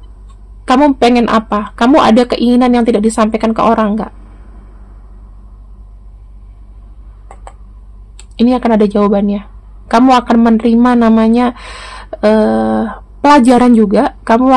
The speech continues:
akan menerima sebuah pesan gitu dari semesta bahwa ini loh doa kamu yang aku kabulkan, ya.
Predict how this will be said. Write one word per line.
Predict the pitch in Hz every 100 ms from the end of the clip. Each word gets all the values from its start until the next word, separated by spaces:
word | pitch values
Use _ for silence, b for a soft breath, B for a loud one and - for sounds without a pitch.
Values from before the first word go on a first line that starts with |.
| 226
akan | 233
menerima | 226 233 226 220 226 226 226 226 226 226 226 220
sebuah | 233 220 214 226 226 - - -
pesan | - - 262 254 262
gitu | 220 240
dari | 233 220
semesta | 220 220 - 254
bahwa | 233 208 240 254 B B B B B B B B B - -
ini | 302 403
loh | 233 262
doa | 233 - 226 226
kamu | 226 226 269 233
yang | 214 247 - - - - - - - - -
aku | 214 220
kabulkan, | 220 208 220 214 196 190 - - - -
ya. | 220 220 233